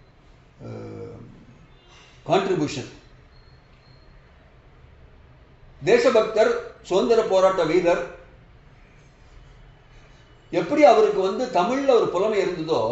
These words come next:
ஹிந்தியிலையும் அதே மாதிரி அவருக்கு புலமை இருந்தது. ஒரு தடவை வந்து சென்னையிலேருந்து டெல்லிக்கு வந்து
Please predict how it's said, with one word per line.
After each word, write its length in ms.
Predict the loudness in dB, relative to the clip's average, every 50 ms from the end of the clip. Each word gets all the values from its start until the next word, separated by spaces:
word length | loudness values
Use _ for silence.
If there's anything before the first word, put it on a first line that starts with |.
| -6 -8 -10 -10 -10
ஹிந்தியிலையும் 540 | -8 -6 -6 -4 -6 -6 -6 -4 -4 -4 -2
அதே 200 | 0 0 0 0
மாதிரி 280 | 2 2 2 2 0 -4 -6 -8 -10 -10 -8
அவருக்கு 260 | -6 -6 -6 -6 -6
புலமை 300 | -6 -4 -4 -4 -4 -4
இருந்தது. 340 | -6 -6 -8 -10 -12 -16 -18 -20 -20 -20 -20 -20 _ -20 -20 -20 _ -20 _ _ _ _ _ _ _ _ _ _ -20 _ _ _ -20 -20 -20 -20 _ -20 -10 -2
ஒரு 180 | 2 2 4
தடவை 300 | 4 4 4 4 4 4
வந்து 320 | 4 2 2 2 0 0 2 2 2 2 2 0 -2 -6 -10 -14 -20 -16 -6
சென்னையிலேருந்து 640 | -4 -2 -2 -2 0 0 2 2 2 0 0 -2 -2
டெல்லிக்கு 480 | -2 -4 -4 -4 -6 -8 -8 -6 -2 -2
வந்து 300 | -2 -2 -2 -2 -2